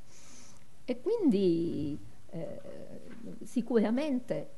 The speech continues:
ci sono dei, dei nessi tra la decisione di scrivere Il Gattopardo e, e, e Virginia Woolf. Prima di tutto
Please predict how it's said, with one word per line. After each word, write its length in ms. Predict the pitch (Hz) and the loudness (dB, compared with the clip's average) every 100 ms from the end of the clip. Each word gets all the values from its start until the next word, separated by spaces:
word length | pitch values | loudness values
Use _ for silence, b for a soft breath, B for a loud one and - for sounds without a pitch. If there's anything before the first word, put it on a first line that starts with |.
| - - - | -8 -8 -8
ci 160 | - 190 | -6 -6
sono 640 | - 185 170 165 165 - | 0 2 2 0 -2 -4
dei, 640 | - 175 175 165 151 147 160 | -2 0 2 2 0 -2 -2
dei 240 | 170 208 185 | 0 2 2
nessi 600 | 196 165 - - 165 147 | 0 -2 -4 -6 -6 -2
tra 380 | 233 190 165 - | 0 0 0 -4
la 180 | 175 170 | -2 -2
decisione 840 | 170 - 185 175 196 175 170 160 | -2 -2 -4 0 2 4 2 -2
di 140 | 160 170 | -2 -4
scrivere 480 | - 202 175 165 | 0 0 0 -2
Il 80 | 165 | -2
Gattopardo 960 | 165 165 - - 170 160 156 170 202 262 B B B B - | -4 -4 -4 -4 -4 -4 -4 0 0 0 B B B B 6
e, 640 | 190 175 165 151 156 160 165 - | 8 8 4 0 -2 -4 -4 -6
e, 280 | 180 170 139 143 - 160 - | 0 0 0 -2 -4 -6 -4
e 120 | 175 | 0
Virginia 520 | 175 175 160 185 170 | 2 2 2 0 2
Woolf. 500 | 160 160 160 160 - - B B | 0 0 -2 -4 -6 -8 B B
Prima 300 | - 226 226 | 0 6 6
di 180 | 226 247 | 6 4
tutto 640 | 381 403 - 185 165 - | 4 2 4 6 6 0